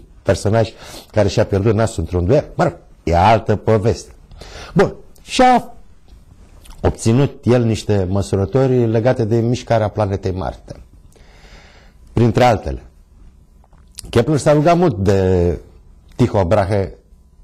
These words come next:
să-i dea tabelele, măsurătorile pe care le-a obținut. Mă rog, și aici este iarăși o altă poveste, cu greu l-a obținut și s-a apucat omul să pună pe hârtie.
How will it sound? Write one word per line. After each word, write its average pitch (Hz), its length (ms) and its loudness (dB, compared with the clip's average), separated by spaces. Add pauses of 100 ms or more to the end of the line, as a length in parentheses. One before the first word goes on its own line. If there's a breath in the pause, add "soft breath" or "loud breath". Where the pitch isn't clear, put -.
(1400)
să-i 104 360 0
dea 92 420 0 (380)
tabelele, 87 640 -2 (400)
măsurătorile 92 600 -2
pe 82 120 -4
care 82 180 -4
le-a 82 100 0
obținut. 82 400 -6 (400 loud breath)
Mă 180 120 2
rog, 127 180 0
și - 200 -4
aici 117 200 0
este 95 300 -2
iarăși 123 500 0
o 120 40 -2
altă 110 220 -2
poveste, 90 760 -6
cu 101 120 0
greu 107 260 2
l-a 85 120 -2
obținut 90 460 -4 (840 loud breath)
și - 160 -2
s-a 208 120 2
apucat 220 360 0
omul 139 220 0
să 117 440 -4 (500)
pună 139 220 0
pe 120 140 -4
hârtie. 95 540 -8